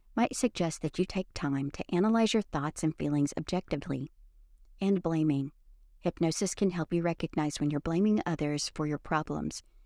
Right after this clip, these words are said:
and can help you take responsibility for your actions. A hypnotherapist might suggest that you focus on what you can do to improve the situation.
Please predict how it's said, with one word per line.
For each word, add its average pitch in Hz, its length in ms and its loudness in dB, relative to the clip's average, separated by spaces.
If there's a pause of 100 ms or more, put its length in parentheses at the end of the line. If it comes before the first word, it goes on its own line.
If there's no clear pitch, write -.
(260)
and 202 220 4
can 202 220 2
help 240 260 0
you 170 60 -4
take - 200 -6
responsibility 160 800 -2
for 147 120 -4
your 147 120 -2
actions. 139 680 -2 (520)
A 160 40 -6
hypnotherapist 160 720 0
might 156 200 0
suggest - 540 -2
that - 140 -4
you 175 60 2
focus 185 400 0
on 156 160 2
what 160 280 0
you 269 60 4
can 277 140 6
do 165 300 2
to - 240 -4
improve 151 340 0
the 147 80 -2
situation. 156 800 -2